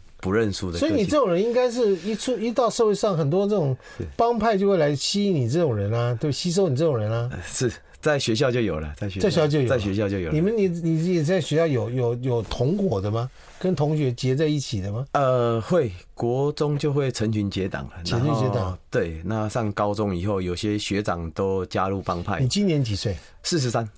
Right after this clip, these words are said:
Speaker 1: 今年四十三。
Speaker 2: 你国中的时候就是十三那种时代，对不对？
Speaker 1: 差不多十三、
Speaker 2: 三十年前的时候。
Speaker 1: 三十年前，差不多，差不多。对，对。
Speaker 2: 你回头来看，
Speaker 1: 是。
Speaker 2: 三十年前的这个小龙，
Speaker 1: 是。
Speaker 2: 你现在回头来看，
Speaker 1: 是。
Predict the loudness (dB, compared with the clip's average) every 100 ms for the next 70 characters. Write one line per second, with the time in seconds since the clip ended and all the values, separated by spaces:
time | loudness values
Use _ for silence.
0 | -14 -6 -6 -4 -6 -6 -8 -8 -2 -2
1 | 2 2 4 4 2 2 0 0 0 0
2 | -2 0 0 2 2 2 0 0 0 0
3 | -2 -2 0 -2 -4 -6 -4 -4 -4 -2
4 | 0 0 2 2 2 -2 -6 -4 -2 0
5 | 2 2 2 2 2 2 2 0 -2 -2
6 | -4 -2 0 2 2 0 0 -4 -6 -6
7 | -6 -8 -8 -10 -10 -12 -16 -18 -14 -10
8 | -2 -2 0 0 0 0 0 0 -2 -2
9 | -4 -4 -12 -8 -6 -8 -8 -4 0 2
10 | 2 0 0 0 0 -2 -2 -2 0 -2
11 | -2 -2 -4 -6 -6 -10 -16 -12 -8 -8
12 | -10 -20 -6 -4 0 0 0 0 0 0
13 | -2 -4 -6 -8 -8 -6